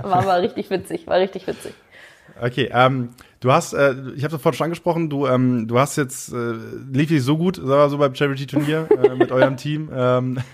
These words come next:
Speaker 2: <laughs> woran hat's gelegen? <laughs>
Speaker 1: Ja, ich will, ja, woran hat's gelegen? Das fragt man sich auch, woran es gelegen hat. Da er auch, Knippi, auch, äh, Gladbach. Vielleicht lag's einfach an der Gladbach-Connection, ja?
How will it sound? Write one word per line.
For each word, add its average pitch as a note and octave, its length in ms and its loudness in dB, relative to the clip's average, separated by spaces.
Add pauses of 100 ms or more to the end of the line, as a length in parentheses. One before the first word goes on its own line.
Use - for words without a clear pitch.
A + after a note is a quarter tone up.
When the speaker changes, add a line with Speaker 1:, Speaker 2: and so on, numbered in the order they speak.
(360)
Speaker 2:
<laughs> - 520 -20
woran C3 280 -2
hat's C3 160 -6
gelegen? B2 420 0
<laughs> - 40 -18 (840)
Speaker 1:
Ja, A#3 260 4 (480)
ich D#4+ 200 2
will, C#4+ 160 4 (140)
ja, G3+ 200 -2
woran A#3+ 240 2
hat's C4 160 4
gelegen? C#4 600 4
Das A#3 180 2
fragt C4 240 0
man B3+ 100 0
sich C4 200 -4
auch, C#4+ 220 4
woran A3+ 360 0
es G#3 140 -8
gelegen G#3+ 600 2
hat. F#3 280 -12 (400)
Da A3 280 -4
er C4 240 0
auch, - 240 2
Knippi, B3 460 0
auch, G3+ 300 0
äh, G3+ 260 0
Gladbach. G#3 500 2
Vielleicht F#3+ 280 2
lag's A3 240 0
einfach G3+ 320 -4
an E3+ 100 -2
der G#3 80 4
Gladbach-Connection, F#3 880 0
ja? G3 220 -2